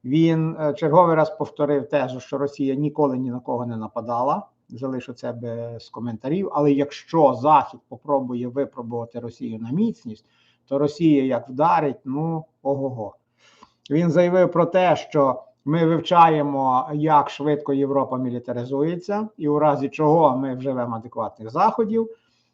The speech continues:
Ну і остання теза, ну, це відверта така вулична погроза.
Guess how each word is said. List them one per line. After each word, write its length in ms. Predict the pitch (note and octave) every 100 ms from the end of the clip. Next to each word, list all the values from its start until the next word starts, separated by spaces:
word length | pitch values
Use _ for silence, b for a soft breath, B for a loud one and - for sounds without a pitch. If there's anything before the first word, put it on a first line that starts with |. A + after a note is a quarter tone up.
| _ -
Ну 300 | E3+ A3 A3
і 460 | G#3+ F3 E3+ D#3
остання 580 | C#3+ C#3+ - F3+ F#3 F3
теза, 400 | E3 E3 D#3+ D#3
ну, 140 | D3+
це 180 | D3 D3+
відверта 500 | D3+ C#3 C3 A2 - A2+
така 560 | A#2+ A#2+ B2 A2+ A#2 A#2 B2
вулична 440 | B2 D3+ C3+ - C3+
погроза. 680 | - C#3 F3 A3+ G3 F#3+